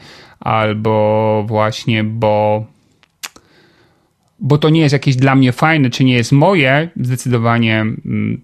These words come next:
powinniśmy walczyć ze sobą i powinna wygrać aktywność. No, zastanów się może, ostatnio były jakieś propozycje, y, którym odmówiłeś nie dlatego, bo nie miały sensu, ale właśnie dlatego, bo,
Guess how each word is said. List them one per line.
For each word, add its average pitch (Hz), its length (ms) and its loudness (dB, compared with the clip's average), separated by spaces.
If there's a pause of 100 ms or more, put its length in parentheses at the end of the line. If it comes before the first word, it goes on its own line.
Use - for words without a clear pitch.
powinniśmy 113 560 0
walczyć 120 320 -2
ze 117 100 -2
sobą 117 440 -2 (160)
i 110 360 -2
powinna 135 500 2
wygrać 120 640 -2 (360)
aktywność. - 720 -6 (600)
No, 233 180 -2
zastanów 202 500 0
się 131 120 2
może, 117 320 2
ostatnio 196 400 -2
były 127 280 0
jakieś 117 460 -2
propozycje, 120 880 -4 (600)
y, 147 40 -10
którym 127 500 0
odmówiłeś 139 680 2
nie 165 100 -2
dlatego, 127 360 0
bo 120 140 0
nie 117 100 2
miały 113 280 0
sensu, 113 360 -6
ale 175 160 0
właśnie 156 280 -2
dlatego, 135 640 0
bo, 117 580 0